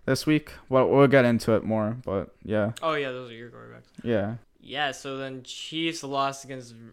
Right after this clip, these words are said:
Speaker 2: Raiders in that divisional matchup, which is crazy. Derek Carr ended up with, like, three touchdowns, no interceptions, and then Mahomes just, I don't really know how well he did necessarily.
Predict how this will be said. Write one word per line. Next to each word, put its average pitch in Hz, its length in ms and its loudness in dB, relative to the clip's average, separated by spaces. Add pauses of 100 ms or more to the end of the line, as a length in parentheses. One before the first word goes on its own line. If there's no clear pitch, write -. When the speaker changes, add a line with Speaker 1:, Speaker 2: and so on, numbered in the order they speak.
(100)
Speaker 2:
Raiders 131 540 -6
in 123 120 -14
that 117 180 -10
divisional 123 360 -16
matchup, 113 300 -16
which 117 160 -18
is 110 100 -18
crazy. 120 440 -16
Derek 117 280 -12
Carr 113 220 -16
ended 110 240 -18
up 110 100 -20
with, 110 100 -20
like, - 180 -20 (120)
three 143 160 -12
touchdowns, 131 960 -16 (880)
no 127 140 -14
interceptions, 123 1120 -18 (180)
and 120 140 -20
then 113 180 -20
Mahomes 117 840 -20 (280)
just, - 380 -20 (540)
I - 100 -14
don't 147 140 -10
really 135 200 -12
know 123 160 -16
how 131 180 -18
well 131 360 -18
he 131 120 -20
did 139 200 -20
necessarily. 135 720 -18